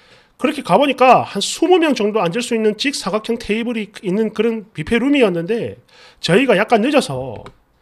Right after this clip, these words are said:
빈자리가, 그 자리가 없어요. 그래가지고 큰 테이블에 앉았습니다. 그리고 한 십 분 정도 더 지났을 때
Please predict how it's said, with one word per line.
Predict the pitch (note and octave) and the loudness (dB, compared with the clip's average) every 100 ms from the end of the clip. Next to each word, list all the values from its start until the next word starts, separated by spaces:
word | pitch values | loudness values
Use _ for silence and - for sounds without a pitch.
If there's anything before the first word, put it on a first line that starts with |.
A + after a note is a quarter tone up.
| _ - | _ -12
빈자리가, | C#3+ F3+ C4 B3 G#3+ A3 A#2+ F#2 _ _ _ _ _ | -4 2 4 4 2 2 -2 -12 _ _ _ _ _
그 | C3+ - | -20 -8
자리가 | - D4 C#4+ | 2 4 4
없어요. | B2+ - E3 - _ _ _ - | -2 -2 -2 -4 _ _ _ 0
그래가지고 | A3 A#3 F#3+ F#3 E3+ | 6 6 4 -2 -6
큰 | - F4+ | -2 -2
테이블에 | - A3+ A#3+ G#3 | -2 -2 0 0
앉았습니다. | G3+ G#3 - G#2 - _ _ _ _ | 0 -6 -8 -16 -18 _ _ _ _
그리고 | - A3 C4+ | 0 2 2
한 | A3+ G3+ | -2 -2
십 | - E4+ - | -4 -4 -2
분 | D4+ | -2
정도 | A3+ G3+ | -2 -2
더 | - | -4
지났을 | E3 E3 A3+ D#3+ | -4 -2 -2 -4
때 | - G#3+ A#2+ | -4 -4 -4